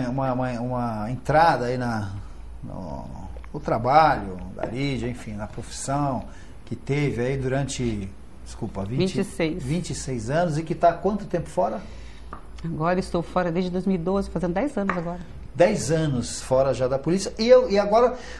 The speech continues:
Speaker 1: pós, né, ou dentro já da polícia,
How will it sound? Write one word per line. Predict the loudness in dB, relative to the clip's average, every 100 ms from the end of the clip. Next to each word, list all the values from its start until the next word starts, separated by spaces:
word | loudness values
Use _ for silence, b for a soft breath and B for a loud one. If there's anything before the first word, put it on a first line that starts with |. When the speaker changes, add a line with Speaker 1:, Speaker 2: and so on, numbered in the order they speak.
| B -14 8
Speaker 1:
pós, | 12 12 12 8 4
né, | 2 4 6
ou | 4
dentro | 6 6 4 2 0
já | 2
da | 0 -2
polícia, | 0 2 2 0